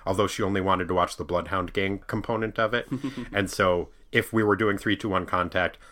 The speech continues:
Speaker 1: she would be outside playing and I would have to go yell for her when the Bloodhound Gang came on. <laughs> Or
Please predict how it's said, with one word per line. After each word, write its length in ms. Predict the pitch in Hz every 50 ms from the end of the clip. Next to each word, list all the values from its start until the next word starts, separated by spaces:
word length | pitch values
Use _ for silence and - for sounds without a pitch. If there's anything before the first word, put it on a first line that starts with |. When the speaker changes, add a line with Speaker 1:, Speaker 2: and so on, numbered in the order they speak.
| -
Speaker 1:
she 240 | - - - - 120
would 120 | 113 110
be 120 | 98 107 104
outside 420 | 95 92 - - 107 95 90 80
playing 340 | - - 95 90 90 87 87
and 200 | 92 87 80 87
I 80 | 87 87
would 120 | 87 85
have 160 | 87 95 85 -
to 60 | 87
go 140 | 80 87 85
yell 200 | 80 80 90 87
for 200 | 85 - - 87
her 200 | - 98 90 85
when 360 | 82 85 87 82 82 82 78 - _ -
the 80 | 101
Bloodhound 420 | 87 98 95 90 - 92 82 78 -
Gang 220 | 90 80 78 76
came 260 | - - 82 78 78
on. 220 | 78 76 73 76 - -
<laughs> 640 | 123 113 - 110 110 - - - - - - - -
Or 460 | 131 131 127 120 117 113 104 - -